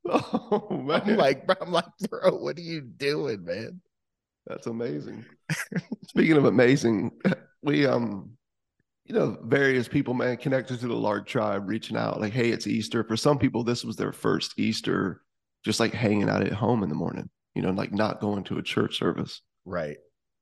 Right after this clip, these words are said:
Speaker 1: And just things that they've been learning over, you know, over time with us. And, uh, they just found themselves going, "Man, we should, what if we woke up and, like, made breakfast and relaxed in the morning and had some people over and just, you know, celebrated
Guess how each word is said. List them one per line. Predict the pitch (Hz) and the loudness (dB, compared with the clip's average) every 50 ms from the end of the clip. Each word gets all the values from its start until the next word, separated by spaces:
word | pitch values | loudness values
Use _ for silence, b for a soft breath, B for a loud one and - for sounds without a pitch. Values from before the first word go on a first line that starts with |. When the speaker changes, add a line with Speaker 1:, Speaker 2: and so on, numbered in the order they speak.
| - | -6
Speaker 1:
And | - 107 107 104 101 98 98 - - b b b b b b b b | -2 -2 0 0 0 -2 -4 -8 -10 b b b b b b b b
just | - - 214 - | -2 0 2 4
things | - 180 151 127 | 6 6 6 6
that | 127 | 6
they've | 120 123 | 6 6
been | 123 127 123 | 6 6 6
learning | 123 120 123 127 117 | 6 6 8 8 6
over, | 110 113 110 113 113 107 107 117 - | 6 6 6 4 4 2 0 -2 -2
you | 135 | 0
know, | 123 107 104 98 | 2 2 2 4
over | 117 113 104 | 2 2 2
time | 104 - - 117 113 113 110 110 | 0 -2 0 0 2 2 2 2
with | 110 110 107 | 2 2 2
us. | 110 107 107 104 - - - | 4 2 2 0 -2 -4 -8
And, | 98 90 90 - - _ _ _ _ _ _ _ _ _ _ _ - | -8 -8 -8 -12 -16 _ _ _ _ _ _ _ _ _ _ _ -6
uh, | - 101 92 92 95 92 95 | -2 0 0 2 2 0 0
they | 95 98 110 | 0 0 0
just | 107 113 110 - | 2 0 0 2
found | - 113 110 | 2 2 2
themselves | 110 110 - 117 117 101 | 0 0 0 0 -2 0
going, | - - 117 113 | 0 0 0 2
"Man, | 104 113 123 127 131 117 | 4 2 2 2 2 2
we | 123 160 | 0 0
should, | - - 131 101 - - | -2 -2 -6 -8 -6 -2
what | - 127 | 0 0
if | 165 - | 2 2
we | 180 139 | 2 0
woke | 104 113 - - - 120 | 0 0 -2 -2 -2 -2
up | 120 - - | -2 -2 -4
and, | 80 - | -6 -8
like, | - 82 - _ - - | -8 -8 -10 _ -10 -4
made | - 107 110 - - | -2 0 0 0 2
breakfast | - 120 139 - - - 151 139 143 - - - | 2 2 2 2 2 4 4 4 4 2 -2 -2
and | - 101 - - 87 - - | -2 0 0 -2 -2 -2 -2
relaxed | - 98 92 101 104 101 - - - - | 0 0 2 2 0 0 -2 -4 -6 -6
in | 101 | -4
the | 92 90 | -2 2
morning | 113 139 151 160 151 147 143 135 | 4 6 6 8 8 6 6 4
and | 113 98 | 2 2
had | 101 95 - | 0 -2 -4
some | - - - | -6 -6 -6
people | 131 - - 92 101 | -6 -4 0 2 4
over | 113 123 139 139 117 127 120 120 120 | 6 6 6 6 6 6 4 4 4
and | 104 80 | 2 0
just, | - 98 - - - - | -2 -4 -4 -6 -6 -4
you | - | -4
know, | 110 98 | -2 -2
celebrated | 98 - - - 120 120 120 113 113 117 113 110 110 113 110 107 95 | -2 0 2 4 6 6 6 6 6 6 6 6 6 6 4 2 0